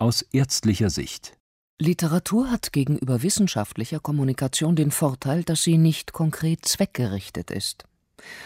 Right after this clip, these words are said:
Speaker 2: Aus ihr müssen keine Prognosen oder Handlungsweisungen abgeleitet werden. Deshalb kann sie sich erlauben, unverbindlich und unvollständig, sogar unverständlich zu sein.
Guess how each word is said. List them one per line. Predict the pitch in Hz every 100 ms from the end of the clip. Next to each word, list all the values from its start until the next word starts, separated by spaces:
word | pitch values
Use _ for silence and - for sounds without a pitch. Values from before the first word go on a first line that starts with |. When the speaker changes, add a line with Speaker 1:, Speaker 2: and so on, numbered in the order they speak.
| -
Speaker 2:
Aus | 151 -
ihr | 214 233
müssen | 208 190 170 165
keine | - 147 151 165
Prognosen | - 131 131 127 131 139 156
oder | - 123 127
Handlungsweisungen | 190 175 110 107 - 104 107 107 101 101
abgeleitet | - - - 104 107 107 -
werden. | 110 110 104 - - - -
Deshalb | 147 127 165 -
kann | - 165
sie | 139
sich | 147 -
erlauben, | 135 117 123 -
unverbindlich | 147 135 - 143 143 151 160 165 -
und | 156 - -
unvollständig, | 165 135 127 120 - 127 131 180 - - - -
sogar | 139 147 156 160 202 -
unverständlich | 180 175 - 175 - 208 156 - 104 -
zu | - 107
sein. | 101 98